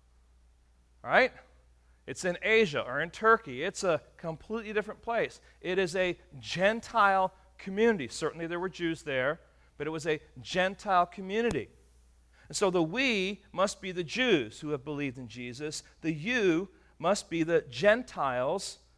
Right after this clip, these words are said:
who have also believed in Jesus. "In him you also," he says. And no-, notice in chapter two, verses eleven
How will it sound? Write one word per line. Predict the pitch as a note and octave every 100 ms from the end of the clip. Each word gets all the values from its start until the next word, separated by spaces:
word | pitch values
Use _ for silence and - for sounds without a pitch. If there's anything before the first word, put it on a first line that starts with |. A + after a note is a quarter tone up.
| _ _ _ _ _
who | F3
have | E3 D#3+
also | D#3+ D#3+ D#3+ D#3+
believed | C3 D3+ C#3+ C3+ C3
in | A#2+
Jesus. | A#2+ A#2+ G#2+ A2+ -
"In | C#3+ C3+
him | C#3+ E3+ D3+
you | C3 E3+ G3+
also," | A3 C4 C#4+ - D3 G2+ - -
he |
says. | G2+ G2+ - _ _ _ _ _ _ _ -
And | G3+
no-, | G#3+ -
notice | C4 C#4 G3 -
in | E3
chapter | - - _
two, | - C4+ E3 F3 A#3 - - _ _ _ _ -
verses | D3 D3+ B2+
eleven | C3 B2 A#2+ C3 F#3 A3+